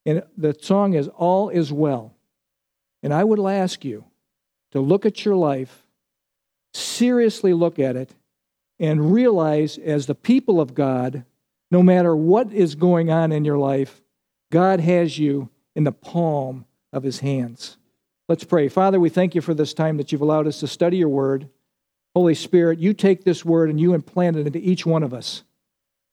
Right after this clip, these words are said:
Each one of us, God, needs a touch from you. Thank you that you have made us the people of God, called by your name,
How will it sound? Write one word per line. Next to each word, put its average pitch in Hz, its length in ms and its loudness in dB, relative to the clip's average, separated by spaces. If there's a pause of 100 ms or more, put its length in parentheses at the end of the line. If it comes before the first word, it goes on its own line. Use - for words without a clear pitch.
(100)
Each 226 320 2
one 196 260 6
of 160 100 0
us, 147 200 -2
God, 135 440 -2 (540)
needs 170 380 2
a 143 80 -2
touch 165 340 -4
from 160 240 -2
you. 127 340 -2 (960)
Thank 202 320 2
you 170 120 2
that 156 180 -2
you 190 340 2
have 160 240 0
made 170 260 2
us 160 220 -2
the - 140 -6
people 196 440 0
of 147 140 -4
God, 151 400 -2
called 185 380 0
by 170 140 0
your 156 220 0
name, 147 460 -2